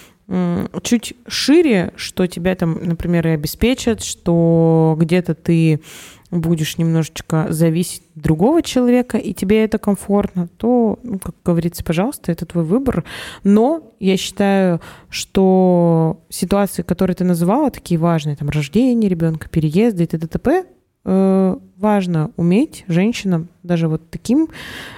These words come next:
э, каким-то более, как говорится, нежным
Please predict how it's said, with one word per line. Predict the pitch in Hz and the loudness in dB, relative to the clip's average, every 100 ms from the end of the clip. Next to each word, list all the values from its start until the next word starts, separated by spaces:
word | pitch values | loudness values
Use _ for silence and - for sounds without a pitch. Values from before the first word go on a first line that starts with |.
| - | -4
э, | 170 165 | -2 0
каким-то | 160 - 165 165 | -4 -4 -2 -2
более, | 156 202 208 175 160 147 - - - - | 2 4 6 4 4 2 -2 -18 -20 -18
как | - | -8
говорится, | 160 170 175 175 - - - | 2 2 2 0 -4 -4 0
нежным | 175 180 202 196 165 165 160 151 | 4 4 4 2 2 2 2 0